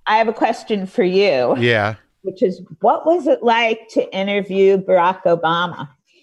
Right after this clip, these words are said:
Speaker 1: Was it just wonderful? 'Cause I know I've interviewed, uh, President Carter in this film. So how did, were you nervous? Were you, how was it?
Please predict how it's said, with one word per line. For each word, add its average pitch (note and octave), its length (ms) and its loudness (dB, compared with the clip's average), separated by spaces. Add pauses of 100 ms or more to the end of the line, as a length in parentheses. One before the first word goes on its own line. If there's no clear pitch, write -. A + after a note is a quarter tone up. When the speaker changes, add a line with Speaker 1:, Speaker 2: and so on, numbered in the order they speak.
(100)
Speaker 1:
Was E3 180 -4
it E3 160 -4
just E3+ 420 -2
wonderful? F#3+ 680 -2
'Cause G3 220 -6
I F3+ 160 0
know F3 260 -2
I've F3 280 0 (120)
interviewed, F3 800 0
uh, D#3 220 -2
President E3+ 540 -4
Carter E3 440 0
in C#3 180 -2
this E3 260 -6
film. B2 400 -10
So D3 440 -8 (600)
how B3 160 -2
did, F#3 220 0 (200)
were F#3 160 -4
you F3+ 440 -4
nervous? F#3+ 800 2
Were F#3 120 -2
you, D#3 360 -4 (320)
how E3 240 -2
was F3 320 0
it? - 140 -6